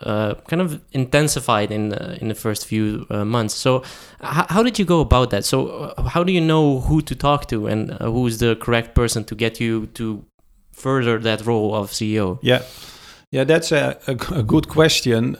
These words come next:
Speaker 2: Um, so w-, what I always start with is that I like to meet, uh, as much people, the people in the company in my first week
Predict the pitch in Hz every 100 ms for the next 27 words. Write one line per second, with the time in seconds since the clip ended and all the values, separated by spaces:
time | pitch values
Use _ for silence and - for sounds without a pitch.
0 | - 120 117 113 113 113 113 113 113 -
1 | _ - 143 123 123 123 - 131 127 120
2 | 127 123 127 160 196 202 - 165 151 135
3 | 127 - 156 143 143 147 131 - 135 107
4 | 107 113 113 - 135 131 135 131 - 123
5 | 120 120 117 - 113 110 131 185 - _
6 | _ - 110 107 101 98 98 - 127 104
7 | - 127 156 - - - 170 208 294 285
8 | _ - - 139 110 - - 139 165 -
9 | 175 170 151 160 175 131 120 113 107 -
10 | 127 127 120 113 -